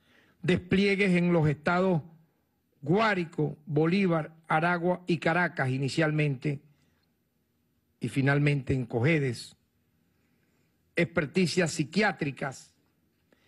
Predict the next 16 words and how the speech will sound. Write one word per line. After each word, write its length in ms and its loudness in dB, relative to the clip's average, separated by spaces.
perfil 460 0
psiquiátrico 720 -2
familiar, 880 0
entre 360 0
otros. 580 -4
Por 140 0
lo 180 -2
que 260 0
pudiéramos, 720 0
eh, 260 0
referir 560 0
que 160 0
ya, 460 0
como 220 -4
lo 100 2
dije 460 2